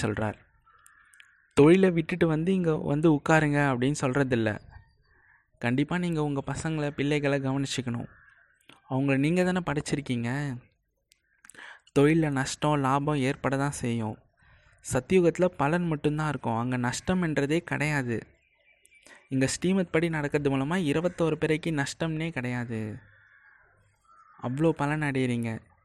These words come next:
முழுமையான ஞானத்தை நீங்க பெறாததுனால பதவி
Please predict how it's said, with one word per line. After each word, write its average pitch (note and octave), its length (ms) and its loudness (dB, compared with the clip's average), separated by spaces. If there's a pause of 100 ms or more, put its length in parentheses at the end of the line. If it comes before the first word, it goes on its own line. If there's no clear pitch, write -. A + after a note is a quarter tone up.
(500)
முழுமையான F3+ 640 2
ஞானத்தை D#3 500 -2
நீங்க D#3 300 -2
பெறாததுனால C3 920 -4
பதவி E3 340 4